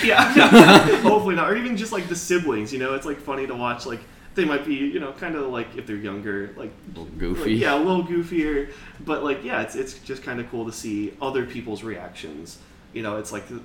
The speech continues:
Speaker 1: if you're super involved, like, in that snapshot, it's cool to see them. But to, like, take a look around, it's like, wow, like, everybody's, you know, emotional about this,
Speaker 2: Yeah.
Speaker 1: which is cool. I also like the open bar part of it. Oh,
Speaker 2: <laughs>
Speaker 1: it's, it's a great,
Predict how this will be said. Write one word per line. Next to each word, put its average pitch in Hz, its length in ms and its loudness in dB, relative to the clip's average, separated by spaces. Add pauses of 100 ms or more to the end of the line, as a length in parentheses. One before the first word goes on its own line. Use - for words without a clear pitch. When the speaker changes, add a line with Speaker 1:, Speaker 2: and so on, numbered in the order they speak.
(260)
Speaker 1:
if 117 160 -10
you're 120 420 -6
super 143 500 -4
involved, 117 360 -6
like, 110 180 -10
in 120 160 -6
that 95 200 -10
snapshot, 104 460 -12
it's - 120 -16
cool 143 160 -8
to 120 60 -12
see 110 140 -10
them. 104 320 -8 (360)
But 139 100 -14
to, 120 60 -12
like, 92 160 -10
take 143 220 -6
a 120 80 -8
look 127 360 -6
around, 104 320 -8
it's 98 140 -16
like, 92 100 -16
wow, 190 260 -4
like, 104 200 -12
everybody's, 127 680 -6
you 110 80 -10
know, 101 220 -10
emotional 104 460 -10
about 92 220 -12
this, 85 120 -12
Speaker 2:
Yeah. 65 100 -8
Speaker 1:
which 60 120 -12
is - 140 -16
cool. 98 240 -12 (640)
I 120 100 -2
also 120 280 -6
like 120 180 -8
the 120 200 -10
open 123 280 -10
bar 110 220 -4
part 117 240 -10
of - 100 -10
it. - 120 -12
Oh, 117 160 -8
Speaker 2:
<laughs> - 20 -6
Speaker 1:
it's, - 880 4
it's - 80 -
a - 40 -12
great, 127 320 -4